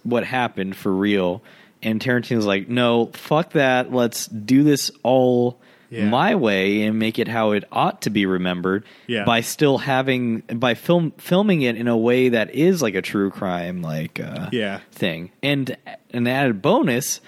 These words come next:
Speaker 1: you have stuntman Randy to do it
Speaker 2: Yeah.
Speaker 1: to s-, to also
Speaker 2: <laughs>
Speaker 1: like have stuntmen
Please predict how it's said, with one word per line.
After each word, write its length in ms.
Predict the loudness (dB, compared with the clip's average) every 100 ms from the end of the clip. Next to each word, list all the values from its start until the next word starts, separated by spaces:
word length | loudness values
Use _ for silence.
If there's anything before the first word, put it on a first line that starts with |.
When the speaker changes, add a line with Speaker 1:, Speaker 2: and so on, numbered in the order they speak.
| -20 -20 _
Speaker 1:
you 100 | 2
have 120 | 2
stuntman 640 | 0 0 0 0 2 2
Randy 440 | 2 2 4 4 4
to 80 | 2
do 260 | 0 2
it 180 | 2 0 -8 -20 _ -4
Speaker 2:
Yeah. 100 | 2
Speaker 1:
to 80 | 2
s-, 260 | 2 -6 -4
to 120 | -2 2
also 420 | 2 4 4 6
Speaker 2:
<laughs> 240 | 6 4
Speaker 1:
like 220 | 4 2
have 340 | 0 2 2 0
stuntmen 400 | -2 -2 0